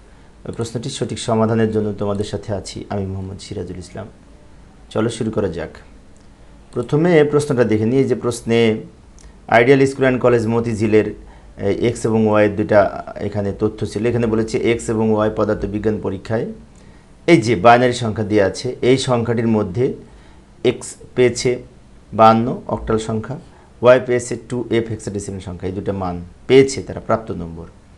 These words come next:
উদ্দীপকের আলোকে আমি, আহ, গ এবং ঘ নং উস-, উত্তর দিতে হবে। ক নং তোমরা পারবে, আমি খ থেকে সমাধান করে দেখাচ্ছি। খ নংয়ে বলেছে সাত ভিত্তিক সংখ্যা পদ্ধতি ব্যাখ্যা করো। সাত ভিত্তিক সংখ্যা আমরা এইভাবে উত্তর দিতে পারি,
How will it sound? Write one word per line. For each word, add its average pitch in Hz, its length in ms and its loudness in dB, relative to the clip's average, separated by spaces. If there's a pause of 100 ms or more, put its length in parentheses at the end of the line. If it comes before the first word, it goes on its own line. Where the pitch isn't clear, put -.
(920)
উদ্দীপকের 165 580 4
আলোকে 143 460 6
আমি, 135 200 6
আহ, 98 920 -2
গ 127 200 8
এবং 120 300 6
ঘ 110 160 -2
নং 113 260 2
উস-, 107 140 -2 (180)
উত্তর 110 220 -4
দিতে 104 260 -2
হবে। 104 360 -2 (160)
ক - 80 2
নং 143 320 4
তোমরা 131 260 2
পারবে, 123 420 6
আমি 131 200 2
খ 151 180 6
থেকে 139 220 -2
সমাধান 95 440 -8
করে 95 140 -12
দেখাচ্ছি। 92 400 -10
খ 131 120 -10
নংয়ে 110 240 0
বলেছে 104 360 -4 (580)
সাত 135 280 4
ভিত্তিক 117 320 -4
সংখ্যা 107 340 -6
পদ্ধতি 98 400 -8
ব্যাখ্যা 123 320 0
করো। 110 240 -6
সাত 139 220 0
ভিত্তিক 165 340 -4
সংখ্যা 135 340 -4
আমরা 117 160 0
এইভাবে 113 240 0
উত্তর 110 240 -6
দিতে 101 240 -4
পারি, 120 280 -6